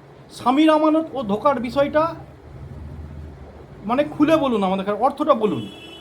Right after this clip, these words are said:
তখন রসুল সাল্লাল্লাহু আলাইহি সাল্লাম বললেন যে, জবাবে রসুল সাল্লাল্লাহু আলাইহি সাল্লাম বললেন, স্বামীর মাল স্বামীকে না জানিয়ে অন্য কাউকে দেওয়া চুপিসারে,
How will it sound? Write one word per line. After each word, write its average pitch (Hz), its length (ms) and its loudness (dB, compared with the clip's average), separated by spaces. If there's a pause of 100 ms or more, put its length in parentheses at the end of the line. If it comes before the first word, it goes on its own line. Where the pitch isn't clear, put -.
(540)
তখন 294 300 4
রসুল 277 200 0
সাল্লাল্লাহু 277 100 0
আলাইহি 285 160 2
সাল্লাম 262 280 0
বললেন 196 280 0 (1300)
যে, 220 340 4 (1700)
জবাবে 262 480 4
রসুল 247 120 -6
সাল্লাল্লাহু 262 300 -14
আলাইহি 269 200 -12
সাল্লাম 262 240 -8
বললেন, 226 440 -8 (520)
স্বামীর 277 500 -4
মাল 240 440 -4
স্বামীকে 277 720 -4
না 247 220 -4
জানিয়ে 240 540 -4 (200)
অন্য 240 400 -4
কাউকে 240 380 -4
দেওয়া 208 540 -2 (1160)
চুপিসারে, 220 520 -4